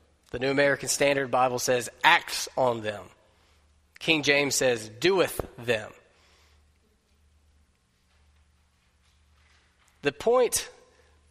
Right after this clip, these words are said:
of this passage is that hearing Jesus' words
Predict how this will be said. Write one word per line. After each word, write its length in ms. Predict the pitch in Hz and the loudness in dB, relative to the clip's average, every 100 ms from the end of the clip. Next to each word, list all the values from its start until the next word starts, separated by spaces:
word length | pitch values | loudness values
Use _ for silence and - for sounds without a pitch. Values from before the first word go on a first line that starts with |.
| - | -2
of 120 | 147 | 0
this 160 | 160 - | 0 0
passage 480 | 165 147 - 123 - | 4 4 2 -4 -4
is 300 | 123 113 117 | -4 -2 -2
that 500 | 113 117 - _ - | 0 -2 -6 _ -20
hearing 680 | - - 214 240 240 220 - - - _ 131 | -10 0 2 2 0 -2 -10 -18 -20 _ -6
Jesus' 560 | 156 180 190 - 160 | 0 0 0 -2 -4
words 680 | 135 131 120 117 110 - | -2 0 0 -2 -4 -10